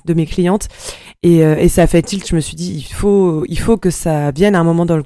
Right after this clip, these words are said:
dans le podcast, parce que c'est un sujet qui est trop important, qui est, qui a trop de conséquences pour que,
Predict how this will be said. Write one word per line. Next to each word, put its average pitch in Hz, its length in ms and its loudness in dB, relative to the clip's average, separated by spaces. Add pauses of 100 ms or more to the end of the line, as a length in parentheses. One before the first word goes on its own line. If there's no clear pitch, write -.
dans 160 200 -2
le 143 220 -2
podcast, - 420 0
parce - 160 -6
que - 100 -8
c'est - 220 -8
un 143 100 -8
sujet 175 280 -6
qui - 80 -4
est 147 40 -2
trop 190 200 2
important, 185 400 0
qui 156 240 -6
est, 139 160 -4 (200)
qui 196 80 2
a 190 40 4
trop 240 160 2
de - 40 -8
conséquences 196 540 -2
pour - 200 -4
que, 151 340 0